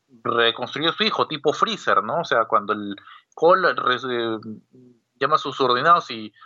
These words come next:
reconstruyen a Freezer, que lo encuentran en el espacio igualito, ¿no? O sea, Cyborg y Freezer son, son igual, co-, hechos de la misma forma. Ahora, es cierto que dices, ¿no? Vemos, en realidad, eh, media cara,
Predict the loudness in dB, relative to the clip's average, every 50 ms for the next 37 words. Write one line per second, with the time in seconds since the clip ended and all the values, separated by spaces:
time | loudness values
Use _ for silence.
0 | -18 _ -2 -2 0 0 -2 -6 -2 0 2 2 2 4 2 2 2 2 -2 0
1 | 0 -2 0 2 2 0 2 2 0 0 0 -2 -6 -4 0 0 0 2 2 2
2 | 2 2 0 -2 -6 -6 -6 -6 -6 -2 0 0 0 0 _ _ _ _ _ _
3 | _ 0 2 2 2 0 0 -2 -4 -4 -2 0 2 2 2 2 2 0 -8 -12
4 | -16 -20 -20 _ _ _ _ -6 -4 -2 -2 -2 -2 -4 -4 -4 -4 -6 -6 -6
5 | -2 0 0 4 4 4 4 4 2 0 2 2 2 2 0 -2 -2 -2 -2 -2
6 | 0 2 2 2 2 0 -2 0 0 0 2 2 0 -2 -4 _ _ _ -20 -20
7 | -20 -20 -20 -20 _ 0 2 4 4 4 2 0 -4 _ _ _ _ _ _ _
8 | _ _ _ _ _ _ _ _ _ -4 -4 -4 -2 2 0 2 2 2 -2 -2
9 | -4 -4 -4 -2 0 0 0 0 -2 -2 -2 -2 0 0 -2 -2 -2 -6 -14 _
10 | -20 -20 -20 -20 -20 -10 -2 0 2 2 2 2 2 2 2 4 2 2 0 -6
11 | _ -8 -6 -4 -4 -4 -4 -4 -6 -8 -6 -4 -2 0 2 0 0 2 4 2
12 | 4 6 6 6 4 4